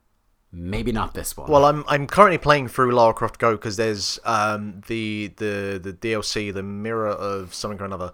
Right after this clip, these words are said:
Speaker 2: uh, which is, like, out on I O S and Android, so I'm
Speaker 1: Mm-hmm.
Speaker 2: reviewing that in a moment. Uh, and, like, Lara Croft Go is really, really good.
Speaker 1: Yeah,
Speaker 2: It,
Speaker 1: yeah.
Speaker 2: it takes the template of Hitman Go and it kind of expands on that, if you will.
Speaker 1: Yeah, all those Go games are pretty
Speaker 2: Yeah,
Speaker 1: damn good.
Speaker 2: I haven't played the, the Deus
Speaker 1: Deus
Speaker 2: Ex
Speaker 1: Ex.
Speaker 2: one. Um,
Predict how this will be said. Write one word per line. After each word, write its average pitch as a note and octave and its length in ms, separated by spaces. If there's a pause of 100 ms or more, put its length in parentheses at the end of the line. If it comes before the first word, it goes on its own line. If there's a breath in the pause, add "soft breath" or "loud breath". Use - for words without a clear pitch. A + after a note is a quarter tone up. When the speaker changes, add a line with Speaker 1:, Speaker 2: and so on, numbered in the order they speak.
(420 loud breath)
Speaker 2:
uh, F#2+ 420
which G2 360
is, G2 280
like, F2+ 260 (220)
out G#2 200
on G#2 200
I A#2+ 120
O - 40
S A#2 100
and C#3+ 80
Android, D3+ 320
so - 100
I'm G2+ 60
Speaker 1:
Mm-hmm. A2 80
Speaker 2:
reviewing A#2 260
that A#2+ 80
in - 60
a B2+ 40
moment. C#3 300 (360 loud breath)
Uh, A2 280
and, A2 100
like, A2 120
Lara D#3 180
Croft - 180
Go A2 160
is F2 420
really, F2+ 480
really F2 200
good. F2 340
Speaker 1:
Yeah, A3 160
Speaker 2:
It, C3 140
Speaker 1:
yeah. F3 60
Speaker 2:
it F3 100
takes G#3 220
the F3+ 60
template C#3+ 260
of A#2 60
Hitman C3 280
Go A2 400
and G2 320 (400)
it F#2 160
kind G3 180
of F#3 80
expands A#2+ 360
on F2+ 60
that, D#2+ 100
if - 100
you - 60
will. B2+ 40
Speaker 1:
Yeah, A2+ 340
all C#3+ 180
those A#2+ 180
Go G2+ 180
games E2+ 220
are E2 260
pretty D#3 160
Speaker 2:
Yeah, C3 260
Speaker 1:
damn D2+ 120
good. - 60
Speaker 2:
I A#2+ 160
haven't F#3+ 160
played D#3 180
the, A2+ 280
the G#2+ 120
Deus G#2 260
Speaker 1:
Deus G#2 100
Speaker 2:
Ex - 20
Speaker 1:
Ex. F2 280 (260)
Speaker 2:
one. F#2 40
Um, F#2 540